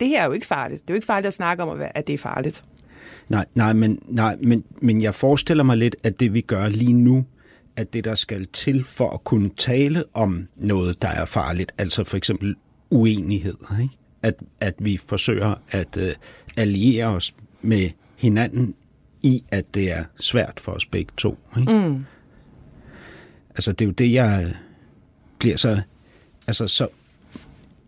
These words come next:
Speaker 2: ubeskriveligt frustreret over, at vi ikke er parat til at gøre i den store sammenhæng, altså ude i, i det, der omgiver os. Altså ligesom sige, jamen, den fælles præmis, det er,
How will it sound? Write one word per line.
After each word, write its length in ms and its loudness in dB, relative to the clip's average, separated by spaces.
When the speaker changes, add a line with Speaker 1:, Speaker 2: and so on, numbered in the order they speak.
Speaker 2:
ubeskriveligt 1000 -2
frustreret 1000 0
over, 360 0
at 160 0
vi 220 2
ikke 220 2
er 40 2
parat 480 -2
til 120 0
at 100 -2
gøre 320 0
i 60 -2
den 180 0
store 420 2
sammenhæng, 600 0
altså 220 0
ude 380 4
i, 160 4
i 220 -2
det, 120 2
der 60 2
omgiver 500 -2
os. 220 -6
Altså 200 2
ligesom 360 0
sige, 260 0
jamen, 200 0
den 220 -4
fælles 400 -2
præmis, 480 -2
det 180 -2
er, 120 0